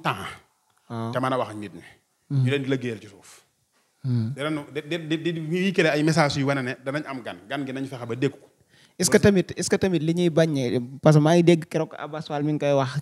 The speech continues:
Speaker 2: cumul de fonction yi ñuy bañ. Est-ce que loolu tamit du wàññi seen doole? Euh, comme parti bu ndaw lañ, commencé am ay fonction di occuper yenn re-,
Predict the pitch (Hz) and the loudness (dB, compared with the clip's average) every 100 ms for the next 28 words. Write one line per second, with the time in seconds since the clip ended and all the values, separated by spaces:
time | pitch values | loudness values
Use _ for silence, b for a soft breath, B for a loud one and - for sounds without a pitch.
0 | - 180 185 170 - 165 151 160 143 151 | 0 4 6 6 6 0 0 -2 -2 -2
1 | 151 139 131 170 202 190 185 165 147 170 | -2 -2 -2 -2 0 0 2 2 6 6
2 | 180 170 190 185 196 185 - b - 131 | 4 0 2 4 4 2 -6 b -6 -4
3 | 143 170 175 175 _ _ - 175 170 175 | 2 0 2 -6 _ _ -2 0 0 -2
4 | 170 170 160 151 127 123 - 175 170 165 | 0 2 4 2 -2 -8 -8 -2 0 0
5 | 156 - 180 139 165 170 165 170 151 151 | -2 -2 -2 -2 -2 -2 -2 -2 -2 -2
6 | 180 175 170 165 170 165 143 170 170 | -2 -4 -2 -2 -2 -6 -8 -8 -4